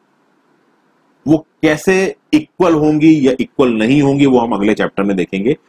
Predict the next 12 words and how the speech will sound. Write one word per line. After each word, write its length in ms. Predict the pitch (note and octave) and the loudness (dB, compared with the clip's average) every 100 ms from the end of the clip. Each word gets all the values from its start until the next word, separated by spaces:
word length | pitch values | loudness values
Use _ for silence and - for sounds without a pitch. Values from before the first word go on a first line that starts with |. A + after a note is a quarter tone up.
| _ _ | _ _
एक 180 | B2 B2+ | -4 -4
शर्ट 360 | - G#2 G2+ G2+ | -6 -2 -2 -2
के 160 | D3+ - | -8 -8
एग्जांपल 480 | F2 F#2 E2 - C#2+ | -10 -8 -8 -10 -16
के 140 | D#2+ | -14
साथ। 340 | - D2 _ | -12 -12 _
ये 80 | A2 | -10
यहाँ 140 | G2 F2 | -8 -8
पे 120 | F2+ | -8
दे 140 | D#2 | -6
रखा 260 | D#2 - | -8 -8
है, 80 | D2 | -12